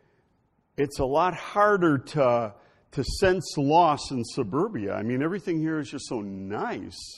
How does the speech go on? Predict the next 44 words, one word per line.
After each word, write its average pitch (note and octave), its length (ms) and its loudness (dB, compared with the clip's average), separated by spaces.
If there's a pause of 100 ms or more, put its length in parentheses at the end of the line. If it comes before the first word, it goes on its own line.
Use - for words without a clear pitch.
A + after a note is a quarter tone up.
(460)
Whereas D#3+ 280 4
if D#3 140 -2
you E3+ 120 0
live E3 140 2
in C#3+ 120 0
a B2+ 40 0
third D3 260 -4
world C3 200 -2
country, C#3 280 -4
and G#2+ 80 -2
I've, B2 240 0
I've A#2 160 -2
heard G#2 160 -6
more, A#2+ 480 -2 (280)
more B2 180 0
people A#2+ 340 -8
than G#2 160 -4
I G2+ 140 -4
can, F#2 360 -10 (680)
uh, G#2+ 200 2
mention B2 420 -2
say F#3 280 -2
this, G2+ 220 -6 (440)
when C#3+ 140 2
you C3+ 120 4
live F#3+ 180 2
in G3+ 100 -2
other F3 180 0
countries, G#2 680 -8 (140)
the B2 80 -6
reality B2+ 580 -2
of F#2 140 -10
this G2+ 220 -10
comes G#2+ 280 -12
a G#2+ 60 -8
lot G#2+ 240 -6
closer. G#2 460 -8
What A#2 260 -2
are F#3 80 -2
we D#3 160 -2
willing A#2+ 420 -4
to G2+ 60 -12
give F2+ 280 -12
up? F#2 300 -14